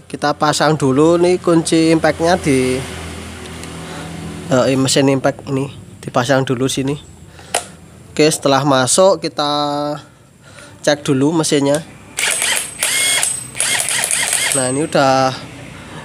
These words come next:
eh, lancar, ya, guys. Oke, setelah itu tancapkan di sini, guys.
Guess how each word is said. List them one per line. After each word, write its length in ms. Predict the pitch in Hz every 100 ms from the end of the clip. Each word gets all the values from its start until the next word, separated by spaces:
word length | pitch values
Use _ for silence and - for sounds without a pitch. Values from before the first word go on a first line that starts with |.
| -
eh, 240 | 139 135 135
lancar, 400 | 131 139 170 147
ya, 80 |
guys. 320 | 127 151 - -
Oke, 160 | - 170
setelah 400 | 170 156 139 139
itu 320 | 139 180 202 208 - - - - - - -
tancapkan 560 | - 143 143 127 151 147
di 80 | 131
sini, 240 | 139 135
guys. 320 | 123 107 -